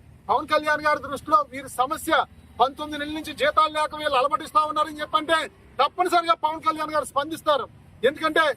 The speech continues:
పవన్ కళ్యాణ్ గారికి వచ్చే జీతమే పిఠాపురం నియోజకవర్గంలో ఉన్నటువంటి తల్లిదండ్రులు లేనటువంటి పిల్లలకి వారి జీతం ఇస్తున్న పరిస్థితి పవన్ కళ్యాణ్ గారు. అటువంటిది పంతొమ్మిది నెలల నుంచి మరి తమ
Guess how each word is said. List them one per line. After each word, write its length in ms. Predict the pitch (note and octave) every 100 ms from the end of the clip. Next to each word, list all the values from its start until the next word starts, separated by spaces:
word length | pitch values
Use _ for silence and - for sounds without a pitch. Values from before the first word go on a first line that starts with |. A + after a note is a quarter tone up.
| - - -
పవన్ 220 | A#3+ D#4+
కళ్యాణ్ 280 | D4+ D4 C#4 C#4
గారికి 180 | C4+ C4
వచ్చే 160 | C4+ C4+ -
జీతమే 380 | A3+ C4 D4 E4 - _ - -
పిఠాపురం 380 | G3+ B3+ C4+ C#4 C4+
నియోజకవర్గంలో 640 | C#4 C4+ C4+ C4 C4 C4 C4
ఉన్నటువంటి 400 | B3+ B3+ C4 B3+ A3+
తల్లిదండ్రులు 460 | A3 C#4+ D4+ D4 C#4+
లేనటువంటి 460 | C#4+ C#4 C#4 C#4+ C#4 -
పిల్లలకి 460 | C4 E4 F4 E4+ D4+ A#3+ - - -
వారి 160 | A3+ B3+ B3
జీతం 200 | C#4 C#4+
ఇస్తున్న 240 | C4 C4+ B3 A#3
పరిస్థితి 300 | A3+ - A#3
పవన్ 180 | G3 A3 A3
కళ్యాణ్ 280 | G#3+ G3+ G3
గారు. 140 | - - - - G3
అటువంటిది 380 | A#3 D4 D4 C#4 B3
పంతొమ్మిది 400 | B3+ C4+ C4 B3
నెలల 180 | B3+ D#4 D#4
నుంచి 240 | D4+ D4+ C4 - - - - -
మరి 140 | C4 C4 -
తమ 100 | A#3+